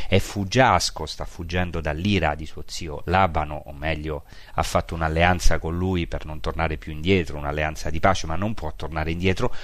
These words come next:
non può andare avanti perché ha terrore che suo fratello Esaù, che lo aspetta dall'altra riva del guado o del fiume Yabok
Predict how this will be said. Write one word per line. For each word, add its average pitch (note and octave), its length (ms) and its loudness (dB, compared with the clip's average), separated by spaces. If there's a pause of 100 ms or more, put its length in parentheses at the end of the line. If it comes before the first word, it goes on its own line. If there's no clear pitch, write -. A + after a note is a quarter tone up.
(140)
non B2+ 340 6
può B2+ 200 6
andare G#2+ 360 6
avanti G#2 640 4
perché G2 440 0 (1300)
ha F#2 280 2
terrore F#2 680 4
che - 280 -8 (100)
suo F#2 480 -4
fratello G2 400 4
Esaù, F#2+ 340 0
che F2+ 140 -2
lo E2 120 0
aspetta E2 720 0 (460)
dall'altra F#2 680 6
riva F2+ 400 4
del E2 280 -2
guado F#2 460 4
o D2+ 200 -8
del D2+ 160 -8
fiume G2 460 -4
Yabok F2 920 6